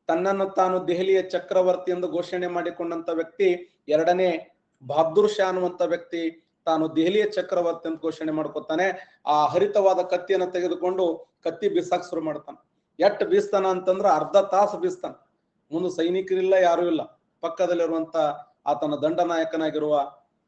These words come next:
ಬಕತ ಖಾನ್ ಅಂತಾನ, ಹುಚ್ಚುಗಟ್ಟಿ ಸತ್ತಿ ಅಂತೀನಿ. ಸುಮ್ ಸುಮ್ನೆ ಮಂದಿ ಇಲ್ಲ, ಯಾರೂ ಇಲ್ಲ. ವಯಸ್ಸ ಎಂಬತ್ತು, ಎಂಬತ್ತಾರು ವಯಸ್ಸಾಗ್ಯಾವ, ಹರಿಗಟ್ಟಿ. ಸುಮ್ ಮನ್ಯಾಗ ಕುಂದ್ರದ್ ಬಿಟ್ಟು ಕತ್ತಿ ತೊಗೊಂಡು ಏನ್ ಬಿಸದ್ ಕೆಲಸ ಅದ?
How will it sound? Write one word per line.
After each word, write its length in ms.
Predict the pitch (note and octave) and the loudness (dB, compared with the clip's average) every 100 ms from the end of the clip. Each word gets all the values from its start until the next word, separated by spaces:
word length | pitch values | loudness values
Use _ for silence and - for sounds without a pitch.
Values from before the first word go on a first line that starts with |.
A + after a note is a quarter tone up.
| B2 | -8
ಬಕತ 300 | C#3 F#3 F3+ | -4 -2 -2
ಖಾನ್ 240 | F3 E3 | -4 -4
ಅಂತಾನ, 300 | D#3 D3+ C#3+ | -4 -2 -4
ಹುಚ್ಚುಗಟ್ಟಿ 720 | D3 C#3+ _ B2+ D3+ D#3+ D#3 D#3+ | -4 -10 _ -14 -2 -2 -2 -10
ಸತ್ತಿ 340 | D#3+ D3+ G3+ | -10 -10 -6
ಅಂತೀನಿ. 360 | F3+ - C3 - _ _ _ _ _ _ _ _ _ _ _ _ _ | -6 -8 -14 -14 _ _ _ _ _ _ _ _ _ _ _ _ _
ಸುಮ್ 160 | F3 E3 | -12 -6
ಸುಮ್ನೆ 180 | G3+ G3+ | -4 -2
ಮಂದಿ 300 | F3 G3 F#3+ | 0 2 4
ಇಲ್ಲ, 120 | F#3 | 6
ಯಾರೂ 420 | F#3+ E3+ E3+ F3+ | 6 6 6 4
ಇಲ್ಲ. 140 | E3+ D3 C#3+ - _ _ _ _ - | 2 0 -2 -8 _ _ _ _ -4
ವಯಸ್ಸ 340 | C#3+ F3+ F#3 F#3 | 8 8 8 6
ಎಂಬತ್ತು, 440 | F3 D#3+ E3 D#3+ | 4 4 0 0
ಎಂಬತ್ತಾರು 400 | D#3 D#3 D#3 D3 | -2 -2 0 0
ವಯಸ್ಸಾಗ್ಯಾವ, 580 | C#3+ D3+ D3 C3+ C3 B2 | 0 -2 -2 -2 -2 -2
ಹರಿಗಟ್ಟಿ. 760 | C3 B2+ C3+ D#3 D#3 C3 B2+ - _ - | -8 -6 -2 -2 -2 -10 -10 -14 _ -6
ಸುಮ್ 180 | G3+ F#3+ | -2 0
ಮನ್ಯಾಗ 240 | F3 F3+ | 0 0
ಕುಂದ್ರದ್ 320 | F3+ E3 D#3 | -2 -2 -2
ಬಿಟ್ಟು 240 | D#3 D#3+ D3+ | -4 -4 -4
ಕತ್ತಿ 280 | D3 C#3+ | -4 -6
ತೊಗೊಂಡು 260 | D#3+ D#3+ D3 | -6 -4 -2
ಏನ್ 140 | D3+ | -2
ಬಿಸದ್ 340 | C3 C3 C#3+ B2 | -4 -8 -12 -12
ಕೆಲಸ 260 | B2+ B2+ | -12 -10
ಅದ? 120 | B2+ | -10